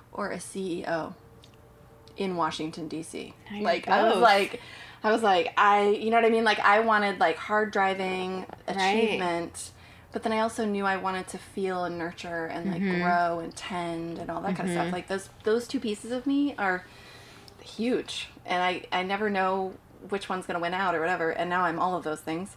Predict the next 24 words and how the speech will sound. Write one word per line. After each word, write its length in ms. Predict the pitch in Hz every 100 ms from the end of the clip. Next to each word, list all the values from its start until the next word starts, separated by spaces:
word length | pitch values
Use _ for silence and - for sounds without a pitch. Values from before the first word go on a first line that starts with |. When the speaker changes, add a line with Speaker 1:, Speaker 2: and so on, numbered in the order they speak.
| -
Speaker 2:
Sure. 380 | - 196 196 190
Speaker 1:
Except 280 | - 180 175
the 60 |
Washington, 360 | 160 - 170 170
D 100 | 185
C 160 | - 160
part, 200 | 156 - - - - - - - - - -
obviously. 400 | - 170 165 190
But, 260 | 185 175 - 185
um, 360 | 180 165 170 - - - - - -
but 100 | - 208
yeah, 300 | 240 180 -
and 140 | 180
I 60 | 185
think 280 | 185 214 196
what 300 | 190 185 -
it, 220 | 180 - -
what 220 | 180 202
this 140 | 247 240
has 100 | 196
helped 180 | 196 180
me 120 | 170
do 460 | 175 170 185 196 -
is 640 | - 180 175 170 185 -